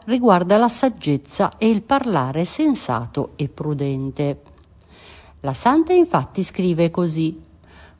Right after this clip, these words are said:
"Poiché l'agata è nata dal fuoco, dall'aria, dall'acqua e con la sua buona virtù addolcisce gli umori che ottundono l'intelligenza dell'uomo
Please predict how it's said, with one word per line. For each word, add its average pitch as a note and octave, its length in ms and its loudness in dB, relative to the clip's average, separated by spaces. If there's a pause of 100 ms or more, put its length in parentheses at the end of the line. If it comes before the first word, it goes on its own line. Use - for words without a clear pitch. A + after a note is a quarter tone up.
(200)
"Poiché D#3 380 0
l'agata A3+ 500 4
è D3+ 120 2
nata F3+ 380 0
dal C3 220 -2
fuoco, D3 680 0 (100)
dall'aria, C#3 1000 0
dall'acqua C#3 920 -2
e D#3 160 -4
con D#3+ 240 2
la C#3 100 2
sua E3 440 0
buona F3 440 4
virtù C#3+ 640 -6
addolcisce C#3 1040 -2
gli C3+ 140 -6
umori D3 680 0
che - 140 -2
ottundono D#3+ 880 0
l'intelligenza C#3 1200 0
dell'uomo C3+ 1080 0